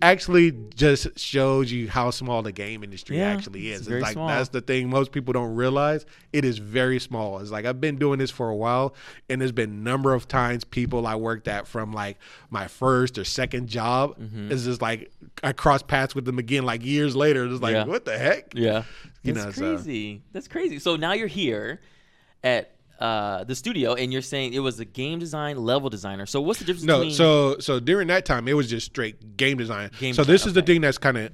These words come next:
Speaker 1: kinda interesting. Uh, I think maybe, o-, like, over the years, it's like games gotten bigger.
Speaker 2: Okay.
Speaker 1: You know, it's like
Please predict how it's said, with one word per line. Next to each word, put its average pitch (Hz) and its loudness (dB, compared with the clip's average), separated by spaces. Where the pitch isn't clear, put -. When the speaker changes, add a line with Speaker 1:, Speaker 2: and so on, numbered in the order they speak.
Speaker 1:
kinda 120 2
interesting. 113 -4
Uh, 113 2
I 143 6
think 160 4
maybe, 131 4
o-, 139 0
like, 123 -2
over 165 4
the 160 2
years, 123 2
it's 107 -6
like 101 -6
games 107 -8
gotten 101 -8
bigger. 113 -4
Speaker 2:
Okay. 107 -4
Speaker 1:
You 139 4
know, 123 4
it's 110 -4
like 117 -2